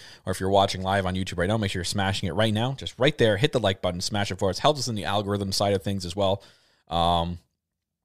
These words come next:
and if you're an audio listener, we still love you guys. Thank you guys for downloading the episode and listening each and every single week here with the Elite P O V family. Um, and thank you for being patient, especially to all our Patreon members as we continue to, um,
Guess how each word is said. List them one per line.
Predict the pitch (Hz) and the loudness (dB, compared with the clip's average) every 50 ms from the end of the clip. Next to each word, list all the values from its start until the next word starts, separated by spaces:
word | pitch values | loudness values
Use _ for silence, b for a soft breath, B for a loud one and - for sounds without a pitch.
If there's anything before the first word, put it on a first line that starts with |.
| _ _ - | _ _ -2
and | - 127 | 0 2
if | 120 - | 2 4
you're | 123 123 117 120 | 4 4 6 6
an | 120 117 | 6 6
audio | 117 127 135 139 143 135 | 8 10 10 10 10 10
listener, | 135 139 135 - - 139 135 131 127 127 - | 8 8 6 4 4 2 2 0 0 -4 -6
we | - 101 | -6 -2
still | 107 - - 123 123 | 0 4 6 6 10
love | 123 123 120 117 | 10 10 8 8
you | 120 123 | 6 6
guys. | 120 123 123 120 120 - | 8 8 10 8 8 6
Thank | 117 117 110 | 4 2 2
you | 110 | 4
guys | 117 113 110 | 4 4 4
for | - - 107 | 4 2 -2
downloading | 101 113 113 117 113 110 117 110 | 2 2 2 4 2 2 0 -2
the | 110 113 | 0 -2
episode | 107 104 - - 110 107 90 | -2 0 2 2 2 2 2
and | - 104 | 0 -2
listening | 104 107 107 - 107 104 107 - | -2 -2 -2 -2 -2 -4 -6 -6
each | - 180 202 214 196 - 160 | -2 0 0 0 2 2 2
and | 135 110 | 2 4
every | 123 143 135 127 120 113 | 4 2 4 4 2 2
single | - - 147 139 135 127 113 107 | 2 2 4 4 4 4 4 4
week | 127 131 131 123 - - B B B B B B B B B | 4 2 2 2 0 -6 B B B B B B B B B
here | B 120 120 117 | B 4 6 6
with | 113 98 | 4 2
the | - 101 | 0 -2
Elite | 101 101 110 110 107 - | 0 0 0 -2 -2 -4
P | - - 110 | -2 0 2
O | 101 95 | 2 2
V | 95 95 107 107 | 2 0 -2 -2
family. | 104 - 101 101 101 98 98 101 98 98 101 b b b b b b b | -2 0 0 2 2 2 0 0 0 -2 -4 b b b b b b b
Um, | 92 92 92 90 92 92 90 90 87 73 - | 0 2 4 4 4 4 2 0 -2 -6 -4
and | 95 95 95 92 92 - | -4 -2 -2 -2 -2 0
thank | 104 101 104 107 | 0 0 0 -2
you | 101 | -4
for | - 101 | -4 -4
being | 98 101 98 92 | -2 -4 -4 -4
patient, | - - 113 104 104 - 107 101 95 | -2 0 0 2 2 0 -2 -4 -4
especially | - - 101 95 - 101 | -4 -2 -2 -2 -2 -2
to | - 107 | 0 2
all | 95 95 | 4 4
our | 90 87 | 2 2
Patreon | - - 107 104 - - 101 101 | 0 -2 -2 -2 0 0 -2 -2
members | 101 98 101 98 92 | -2 -2 -4 -4 -4
as | 92 90 | -6 -8
we | 87 85 | -8 -10
continue | - - 98 - - 127 127 123 110 | -8 -8 -6 -4 -4 -4 -4 -4 -4
to, | - 117 113 113 110 104 104 101 b b b b b b b b - | -4 -2 -2 -2 -2 -2 -4 -6 b b b b b b b b -4
um, | 92 95 95 92 90 90 87 87 87 85 85 82 | -2 2 2 4 4 4 2 2 0 -2 -4 -8